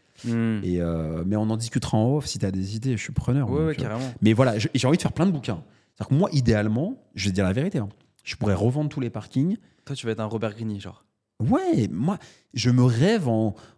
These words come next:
Speaker 2: en auteur, euh,
Speaker 1: Attends, attends, t'as dit une dinguerie, là.
Speaker 2: qui donne des
Speaker 1: Revendre
Speaker 2: conseils.
Speaker 1: les parkings.
Speaker 2: Je pourrais. En fait, les parkings,
Speaker 1: Donc,
Speaker 2: c'était une
Speaker 1: Alexandre,
Speaker 2: étape.
Speaker 1: tu seras plus le mec des parkings.
Speaker 2: Mais j'espère.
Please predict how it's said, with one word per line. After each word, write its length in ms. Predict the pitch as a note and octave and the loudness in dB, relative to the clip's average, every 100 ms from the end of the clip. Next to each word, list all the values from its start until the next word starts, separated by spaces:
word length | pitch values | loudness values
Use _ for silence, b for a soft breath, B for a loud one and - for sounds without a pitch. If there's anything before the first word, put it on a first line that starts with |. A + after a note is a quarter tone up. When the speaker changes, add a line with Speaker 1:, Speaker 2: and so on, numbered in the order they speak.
| _ | _
Speaker 2:
en 220 | A2 G#2 | 2 6
auteur, 640 | B2+ C3+ F3 F3 A3 - - - | 6 6 4 4 2 -4 -10 -6
euh, 420 | G2+ G2 F#2+ F#2+ | -4 -2 -2 0
Speaker 1:
Attends, 180 | - F#3 | 0 0
attends, 200 | F#3 F3 | -2 -4
t'as 80 | |
dit 120 | G#2+ G#2+ | -6 -4
une 160 | G#2 | -2
dinguerie, 280 | A2+ D#3+ F#3 | -2 -2 -4
là. 80 | G#2+ | -4
Speaker 2:
qui 100 | G#2+ | 0
donne 140 | A2 | 0
des 80 | G#2+ | 2
Speaker 1:
Revendre 200 | A#2 C3+ | 2 2
Speaker 2:
conseils. 140 | F#3 E3+ | 4 2
Speaker 1:
les 60 | |
parkings. 320 | D#3 - C#3 B2 - _ | 0 -4 -6 -8 -12 _
Speaker 2:
Je 140 | - - | -8 -8
pourrais. 360 | G3 C#4+ F4 | -8 -8 -4
En 120 | - - | -2 0
fait, 160 | - | 0
les 100 | A#2 | 0
parkings, 220 | A2 B2+ | 0 0
Speaker 1:
Donc, 60 | C3 | 0
Speaker 2:
c'était 180 | C3 C3+ | 0 0
une 60 | C3 | 2
Speaker 1:
Alexandre, 300 | D3 F#3+ F#3 | 2 0 -2
Speaker 2:
étape. 100 | - | -4
Speaker 1:
tu 40 | |
seras 140 | D#3+ | -6
plus 140 | E3+ D#3 | -6 -2
le 40 | |
mec 140 | C#3+ C3 | -2 0
des 120 | B2+ | -2
parkings. 340 | C#3 - A#2 - B B B | -4 -8 -12 -12 B B B
Speaker 2:
Mais 220 | - E2+ E2 | -8 -6 -4
j'espère. 500 | G2+ - F#3+ D#3+ | -6 -6 -8 -10